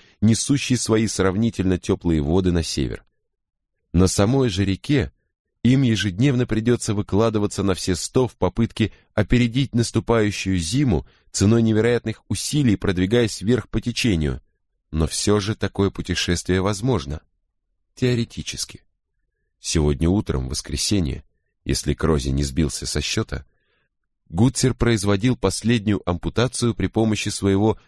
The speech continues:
нового ассистента Томаса Хартнелла, а потом Крози планировал собрать людей на своего рода богослужение.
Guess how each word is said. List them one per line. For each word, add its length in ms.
нового 500
ассистента 640
Томаса 440
Хартнелла, 640
а 80
потом 320
Крози 380
планировал 540
собрать 460
людей 460
на 80
своего 400
рода 280
богослужение. 880